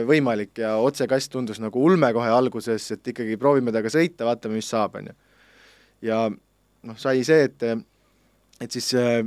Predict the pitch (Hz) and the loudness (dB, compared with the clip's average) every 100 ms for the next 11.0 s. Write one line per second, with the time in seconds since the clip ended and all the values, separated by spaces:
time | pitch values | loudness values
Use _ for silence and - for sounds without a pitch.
0 | - 123 127 131 156 135 117 - 117 110 | -4 -2 2 4 4 4 0 -10 -14 -6
1 | 127 123 131 131 131 135 120 147 156 123 | -2 0 0 0 0 0 2 2 2 0
2 | - - - - - 156 - 131 117 123 | -4 -18 -18 -6 -2 0 2 2 4 2
3 | 123 139 135 - 107 110 104 107 - _ | 2 0 -2 -8 -6 -6 -4 -8 -10 _
4 | _ _ _ _ _ _ 123 139 127 120 | _ _ _ _ _ _ -2 0 2 0
5 | - - 127 123 117 120 117 120 110 101 | -4 -12 -4 -2 -2 -2 0 2 2 0
6 | 117 117 - 110 - - _ _ _ _ | -2 -4 -4 -8 -8 -20 _ _ _ _
7 | _ - 147 139 123 120 117 113 113 110 | _ -4 2 2 4 2 2 4 4 4
8 | 110 104 120 120 139 139 120 120 - 120 | 2 0 0 2 2 2 0 -4 -2 2
9 | 165 139 120 110 - _ _ _ _ 110 | 4 2 0 -4 -8 _ _ _ _ -12
10 | 107 107 107 110 147 156 - 110 104 | -6 -2 -2 0 -2 -2 -4 -4 0